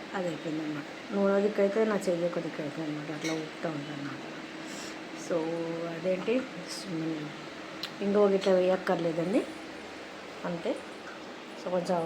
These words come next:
మళ్ళీ అదే పని చేస్తుంటారు చూడండి. So, వాళ్ళు అంటేనే, వాళ్ళు ఇట్లా అని అంటేనే మేమైతే, వాళ్ళు ఎట్లా తిప్పితే అట్లా తిరుగుతాయి, మనకేమో ఒకసారి ఇట్లా అన్నాక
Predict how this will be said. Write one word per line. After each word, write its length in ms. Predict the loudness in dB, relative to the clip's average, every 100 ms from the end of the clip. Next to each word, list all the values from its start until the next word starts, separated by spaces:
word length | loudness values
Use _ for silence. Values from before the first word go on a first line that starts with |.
| 0
మళ్ళీ 180 | 2 6 6
అదే 120 | 6 2
పని 140 | 0 0
చేస్తుంటారు 460 | -2 -4 -4 -2 0
చూడండి. 360 | 0 0 -2 -2 4 4 4 -8 -12 -12 -12 -6
So, 60 | 4 8
వాళ్ళు 200 | 10 10 8
అంటేనే, 380 | 8 8 8 6 6
వాళ్ళు 160 | 6 6
ఇట్లా 220 | 6 8 10 8
అని 120 | 8
అంటేనే 320 | 6 6 6 6
మేమైతే, 400 | 4 4 2 0 -2 -6 -10 2
వాళ్ళు 140 | 6 8
ఎట్లా 140 | 10 8
తిప్పితే 220 | 10 8
అట్లా 140 | 8 8
తిరుగుతాయి, 320 | 6 6 8 8
మనకేమో 340 | 8 6 4 4
ఒకసారి 280 | 2 4 4 6
ఇట్లా 160 | 6 6
అన్నాక 260 | 6 6